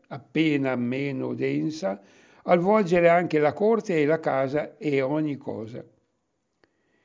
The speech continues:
I poveri giornalieri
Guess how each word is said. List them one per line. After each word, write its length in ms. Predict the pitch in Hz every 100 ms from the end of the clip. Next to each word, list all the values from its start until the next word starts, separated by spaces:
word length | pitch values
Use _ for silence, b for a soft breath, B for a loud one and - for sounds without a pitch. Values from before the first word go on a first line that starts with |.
| _ _ _ _ _ _ -
I 120 | 175
poveri 420 | - 247 220 190
giornalieri 1160 | 147 160 151 143 139 135 120 117 127 165 170 -